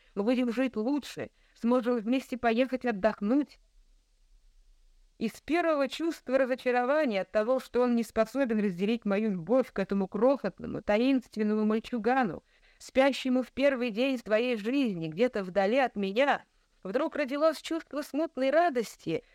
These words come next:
что ребёнок принадлежит только мне и больше никому. И когда Нед посмотрел на меня глуповато,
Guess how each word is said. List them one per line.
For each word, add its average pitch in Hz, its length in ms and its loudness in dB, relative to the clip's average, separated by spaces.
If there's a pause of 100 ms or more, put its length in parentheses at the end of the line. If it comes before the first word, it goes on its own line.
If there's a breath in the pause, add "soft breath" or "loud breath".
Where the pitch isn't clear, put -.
(100)
что - 240 2
ребёнок 254 640 0
принадлежит 233 720 -2
только 294 400 0
мне 285 460 2
и - 20 -4
больше 285 460 0
никому. 254 580 0 (1120)
И 208 100 -2
когда 240 600 2
Нед 262 360 0
посмотрел 214 560 -2
на 226 100 -2
меня 214 300 -2
глуповато, 196 720 0